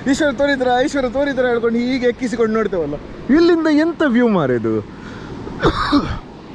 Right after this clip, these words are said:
I am sure ನಿಮಗೆ ತುಂಬ ಜನರಿಗೆ ಗೊತ್ತಿಲ್ಲ ಈ ಜಾಗ, ನನಗೂ ಗೊತ್ತಿರಲಿಲ್ಲ. ನಾನು honestly ಹೇಳ್ತಿದ್ದೇನೆ, ಪ್ರತಿ ಸರ್ತಿ ಹೋಗ್ತಿರ್ಬೇಕಾದ್ರೆ ಆ ನೇಮ್ ಪ್ಲೇಟ್ ನೋಡ್ತಾ ಇರ್ತೇನೆ ನಾನು. ಇದೊಂದು ಬೀಚ್ ನೋಡ್ಬೇಕು ಹೇಳ್ಕೊಂಡು ಭಾರಿ ಆಸೆ ಇರ್ತಿತ್ತು. But, ಆ, somehow this time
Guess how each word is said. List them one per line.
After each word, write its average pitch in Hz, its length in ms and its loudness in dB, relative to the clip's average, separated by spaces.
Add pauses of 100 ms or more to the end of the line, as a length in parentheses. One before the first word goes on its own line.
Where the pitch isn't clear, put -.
(500)
I 151 100 0
am 160 160 -4
sure 226 240 2
ನಿಮಗೆ 185 180 0
ತುಂಬ 202 300 -2
ಜನರಿಗೆ 180 360 0
ಗೊತ್ತಿಲ್ಲ 160 380 -2
ಈ 139 120 2
ಜಾಗ, 135 300 0 (400)
ನನಗೂ 240 260 2
ಗೊತ್ತಿರಲಿಲ್ಲ. 175 400 0
ನಾನು 160 260 -2
honestly 214 280 -2
ಹೇಳ್ತಿದ್ದೇನೆ, 156 360 0
ಪ್ರತಿ 208 240 -2
ಸರ್ತಿ 226 240 0
ಹೋಗ್ತಿರ್ಬೇಕಾದ್ರೆ 196 600 0
ಆ 180 40 0
ನೇಮ್ 208 220 0
ಪ್ಲೇಟ್ 226 220 -4
ನೋಡ್ತಾ 240 220 0
ಇರ್ತೇನೆ 185 280 0
ನಾನು. 123 160 -4 (960)
ಇದೊಂದು 226 240 4
ಬೀಚ್ 202 220 -4
ನೋಡ್ಬೇಕು 247 320 0
ಹೇಳ್ಕೊಂಡು 214 300 0
ಭಾರಿ 226 200 2
ಆಸೆ 214 200 0
ಇರ್ತಿತ್ತು. 160 360 -2 (640)
But, 180 280 0
ಆ, 165 220 2
somehow 240 520 0
this - 160 -6
time 294 240 -2